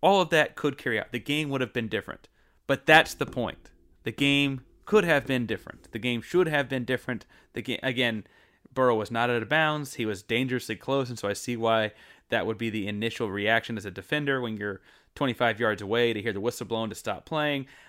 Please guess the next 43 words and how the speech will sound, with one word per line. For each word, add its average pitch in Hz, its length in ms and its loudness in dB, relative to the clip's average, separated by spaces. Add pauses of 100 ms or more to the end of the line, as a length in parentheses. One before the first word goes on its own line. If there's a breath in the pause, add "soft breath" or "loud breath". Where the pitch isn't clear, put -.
I 131 120 4
also 147 260 4
understand 123 400 -2
that 107 100 -4
people 110 200 -6
say 104 180 -4
play 104 380 -4 (360 soft breath)
through 123 220 -4
the 107 80 -6
whistle, 117 480 0 (640 soft breath)
but - 180 -14
this 220 200 -8
was 262 220 -6 (260)
after 151 540 -4 (340)
the 139 100 -12
whistle. 156 540 -6
Like, 110 160 -6
when 139 120 -4
you're 143 100 0
a 135 80 -2
football 160 420 -2
player, 110 320 0
and 113 100 2
I 127 60 4
don't 135 140 4
know 135 100 4
how 127 80 2
much 123 160 -2
football 113 360 -6
playing 117 580 -2 (180 soft breath)
the 120 140 -4
audience 113 400 0
has 101 140 -6
done 123 240 0
here, 107 140 -8
but 101 100 -8
when 113 100 -4
you're 110 100 -2
a 98 60 -6
football 156 400 -2
player, 117 240 0
you 104 100 -4
get 92 140 -8